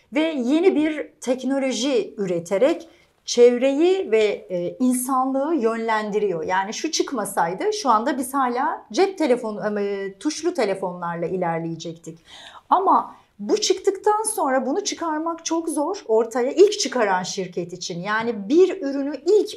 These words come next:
olarak piyasaya, ortaya atma, ortaya sunma. Ardından diğerleri bunu takip ediyorlar. Yani okyanusta gittiğinizi düşünün. Bir yol belirlemişsiniz kendinize.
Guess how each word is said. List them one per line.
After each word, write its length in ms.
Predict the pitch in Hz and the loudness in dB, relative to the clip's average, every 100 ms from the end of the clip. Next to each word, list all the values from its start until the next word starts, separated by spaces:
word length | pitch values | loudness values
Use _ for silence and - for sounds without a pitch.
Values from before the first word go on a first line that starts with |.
| - | 0
olarak 460 | 214 202 190 190 | 2 2 0 -2
piyasaya, 680 | - 190 185 190 180 170 - | -4 -6 -4 -4 -2 -4 -4
ortaya 480 | 220 208 208 185 175 | -2 -2 -2 -2 -2
atma, 440 | 185 - 185 170 - | -4 -8 -10 -10 -4
ortaya 440 | 214 214 214 196 | -4 -2 -2 -4
sunma. 480 | 190 - 185 175 170 - - - - | -6 -10 -10 -8 -10 -14 -20 -20 0
Ardından 640 | 233 269 262 320 330 359 339 | 4 4 4 0 2 2 2
diğerleri 520 | 359 311 277 277 330 | 4 4 2 0 0
bunu 180 | 320 370 | -2 -4
takip 400 | 302 294 254 262 | -2 -4 -2 -2
ediyorlar. 520 | 190 175 170 - - | -2 -2 -4 -6 -6
Yani 320 | 254 285 254 247 | -2 0 2 4
okyanusta 760 | 311 - 330 320 320 330 330 - _ 226 | 2 2 -2 -2 0 0 0 -6 _ -2
gittiğinizi 640 | 311 320 294 311 311 285 | -2 -2 -4 -4 -4 -4
düşünün. 500 | 269 - 196 208 349 - - _ | -6 -6 -10 -10 -12 -16 -20 _
Bir 120 | 226 | 2
yol 400 | 311 302 311 220 | 4 4 2 2
belirlemişsiniz 880 | 220 202 196 180 185 - 196 185 185 | 2 4 2 0 -4 -8 -10 -12 -10
kendinize. 840 | - 190 185 185 185 180 277 381 | -4 -4 -4 -8 -6 0 2 2